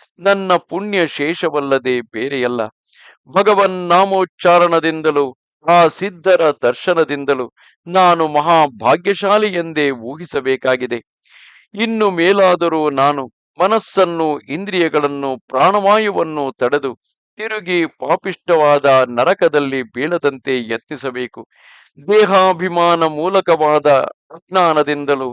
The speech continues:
ವಿಷಯಾಸಕ್ತಿಯಿಂದಲೂ ಕರ್ಮಾಚರಣೆಯಿಂದಲೂ ಉಂಟಾದ ಈ ಸಂಸಾರ ಬಂಧವನ್ನು ತೊರೆದು ಸಮಸ್ತ ಭೂತಗಳಿಗೂ ಹಿತವನ್ನು ಕೋರುತ್ತಾ ಇಂದ್ರಿಯಗಳನ್ನು ನಿಗ್ರಹಿಸಿ ಮನಃಶುದ್ಧಿಯಿಂದ ಆ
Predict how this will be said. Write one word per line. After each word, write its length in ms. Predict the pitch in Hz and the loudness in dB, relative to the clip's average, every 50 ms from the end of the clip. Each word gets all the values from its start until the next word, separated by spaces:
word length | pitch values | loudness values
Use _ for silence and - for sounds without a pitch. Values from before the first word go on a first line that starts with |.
| 123 _ _ _ _ _ _ _ - | -12 _ _ _ _ _ _ _ -10
ವಿಷಯಾಸಕ್ತಿಯಿಂದಲೂ 1300 | 180 214 - - 240 226 220 208 196 196 185 - 196 180 - _ - 180 165 170 165 165 160 165 156 143 131 - - _ _ _ _ _ _ _ | -8 -8 -4 -2 -2 0 0 2 2 0 0 0 -2 -2 -2 _ -8 -4 -4 -4 -4 -2 -2 -2 -2 -2 -4 -6 -10 _ _ _ _ _ _ _
ಕರ್ಮಾಚರಣೆಯಿಂದಲೂ 1200 | 226 233 233 220 220 214 208 202 190 - 202 196 190 185 185 185 175 185 175 170 170 170 165 165 160 | 2 2 2 2 2 2 2 2 2 0 0 0 2 0 0 0 0 -2 -2 -2 -2 -2 0 -2 -2
ಉಂಟಾದ 520 | 147 139 156 180 180 - 185 170 165 147 151 | -4 -6 -8 -6 0 2 4 4 4 4 2
ಈ 320 | - - - 170 170 160 151 - | -2 -2 -4 -6 -6 -6 -6 -4
ಸಂಸಾರ 540 | 160 151 185 202 - 202 170 160 156 147 143 | -4 -4 -4 -2 -2 0 2 2 2 2 2
ಬಂಧವನ್ನು 760 | 131 131 135 151 160 160 160 151 151 147 143 139 135 127 - - | 2 0 -2 -2 -2 -2 -2 -2 -4 -6 -6 -6 -8 -8 -6 -4
ತೊರೆದು 340 | 127 127 135 147 135 135 117 - _ - - _ _ _ - - | -2 -2 -2 -2 -4 -6 -10 -12 _ -20 -20 _ _ _ -4 0
ಸಮಸ್ತ 540 | 208 220 226 233 226 - - _ _ - 196 185 | 0 2 2 2 0 -2 -4 _ _ -2 -2 -2
ಭೂತಗಳಿಗೂ 880 | 156 135 139 175 208 190 208 190 180 180 175 170 147 165 156 151 135 | -2 -4 -6 -6 -2 -2 0 0 2 0 0 0 -2 -2 -4 -4 -4
ಹಿತವನ್ನು 580 | - 139 143 - 190 185 175 170 151 151 147 | -6 -8 -6 -4 -4 -4 -4 -6 -6 -8 -8
ಕೋರುತ್ತಾ 500 | - - 143 143 143 131 - _ 139 131 123 113 - _ _ _ _ _ _ | -4 -2 -2 -2 -2 -4 -4 _ 0 0 0 -2 -6 _ _ _ _ _ _
ಇಂದ್ರಿಯಗಳನ್ನು 840 | 170 208 214 220 202 196 180 175 156 160 156 156 151 147 147 143 139 | -8 -6 -6 -6 -4 -2 -2 0 2 2 2 2 2 0 -2 -4 -4
ನಿಗ್ರಹಿಸಿ 680 | 131 123 120 131 - - 160 151 127 143 123 - 143 123 113 - _ - - _ _ - | -4 -6 -8 -8 -6 -6 -6 -6 -4 -6 -8 -8 -10 -10 -10 -12 _ -20 -20 _ _ -6
ಮನಃಶುದ್ಧಿಯಿಂದ 1000 | 156 190 214 233 226 - - - - 208 190 165 151 196 190 185 185 175 170 160 165 156 147 - - | -2 0 0 0 0 -2 -4 -4 -4 -4 -4 -2 -4 -2 0 0 -2 -2 0 2 2 2 2 0 0
ಆ 240 | - 147 147 143 | 0 0 2 2